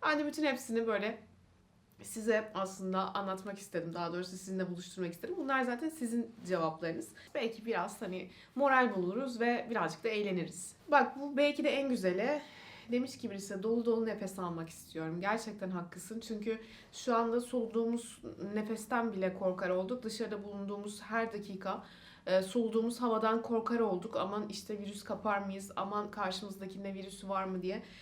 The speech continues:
e, temkinli yaklaştığımız için, e, ev haricinde dışarıda bulunduğumuz zamanlarda ben açıkçası çok korkuyorum. O yüzden ben de sana katılıyorum. Yani bu olay bittiğinde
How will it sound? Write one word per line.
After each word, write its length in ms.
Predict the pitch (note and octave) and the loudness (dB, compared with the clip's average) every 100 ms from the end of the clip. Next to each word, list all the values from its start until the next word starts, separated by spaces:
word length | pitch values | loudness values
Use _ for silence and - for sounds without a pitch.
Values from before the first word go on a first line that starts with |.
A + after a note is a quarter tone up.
| - - | -16 -6
e, 160 | G3 | -4
temkinli 400 | - A3+ A3 A#3 | 0 0 0 2
yaklaştığımız 760 | A#3+ A#3 B3 A#3+ - C4 C#4 B3+ | 2 2 0 -2 -2 -4 -2 -2
için, 360 | B3+ - D#4 - - - - - | -2 0 0 -2 -12 -20 -20 -2
e, 60 | F#3+ G3+ G#3+ G#3+ - | 0 2 2 0 2
ev 200 | A#3 B3+ | 2 2
haricinde 640 | C4+ B3+ B3 A3 A3+ A3+ | 2 4 4 2 0 0
dışarıda 320 | G#3 B3 A#3+ | 2 2 2
bulunduğumuz 460 | A3+ A#3 A#3 A3+ A3+ | 2 0 0 0 0
zamanlarda 500 | A3+ A3+ A3+ A3 A#3 | 0 0 0 0 0
ben 80 | A3 | -2
açıkçası 380 | A3+ - A3+ - | -4 -4 -4 -4
çok 220 | G#3 - | -6 -2
korkuyorum. 560 | G#3 F#3+ - F#3+ F#3+ - - - - | 0 0 0 -2 -2 -6 -14 -20 -8
O 120 | C4 B3+ | 2 2
yüzden 400 | A3 A#3+ B3 A#3+ - | 4 2 2 -2 -2
ben 140 | A3 G#3 | -2 0
de 60 | |
sana 220 | A3 A3 A3+ | -2 -4 -4
katılıyorum. 520 | G#3+ A3+ G#3+ F#3 F#3 | -4 -2 0 0 0
Yani 240 | F#3 F#3+ | -2 -2
bu 100 | G#3 | 0
olay 320 | F#3+ G3+ G3+ | 0 0 -2
bittiğinde 680 | G#3+ - - G#3+ G#3 G3+ A3 | -4 -8 -4 -2 -2 0 -2